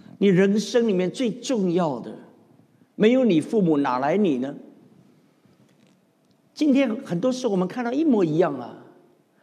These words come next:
有些长辈跟我说：“真的，张牧师，我们现在老人家啊，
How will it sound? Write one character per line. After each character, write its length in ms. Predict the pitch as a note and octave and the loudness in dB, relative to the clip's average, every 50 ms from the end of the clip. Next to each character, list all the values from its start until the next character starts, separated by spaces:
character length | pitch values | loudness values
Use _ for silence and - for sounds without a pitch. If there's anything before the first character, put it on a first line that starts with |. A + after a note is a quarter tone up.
| _ _ _ _ _ _ - | _ _ _ _ _ _ -2
有 100 | - E3+ | 0 0
些 160 | E3+ D#3+ A3+ F#3+ | 0 0 -2 -2
长 240 | E3+ E3+ C#3+ C#3+ | -2 -2 -2 -2
辈 140 | C#3+ G3 F3+ | 0 0 0
跟 160 | E3 F3+ F3+ | 0 0 -2
我 120 | F3 D#3 C#3+ | 0 0 -2
说 200 | C3+ - E3 D#3+ | -2 -2 -4 -4
：“真 240 | D#3+ - G#3+ G#3 A3 | -2 -2 -2 -2 0
的， 240 | G3+ F3 D3+ C3+ B2+ | 0 0 0 -2 -4
张 220 | B2 - D#3+ D#3 | -6 -6 -6 -4
牧 100 | E3 D#3+ | -2 -4
师， 180 | D3 - - E3+ | -4 -4 -4 -4
我 120 | D3+ C#3+ | -4 -4
们 100 | C#3+ D#3+ | -4 -6
现 160 | E3 G3 F#3+ | -6 -8 -8
在 180 | F3+ F3 E3 D#3 C#3 - | -6 -4 -4 -6 -6 -6
老 160 | - C#3 B2 B2 | -6 -4 -4 -4
人 180 | C3 C#3 D#3 | -4 -4 -6
家 160 | C#3+ E3+ D#3 | -6 -6 -6
啊， 220 | D3+ C#3+ B2 A2+ | -6 -6 -8 -10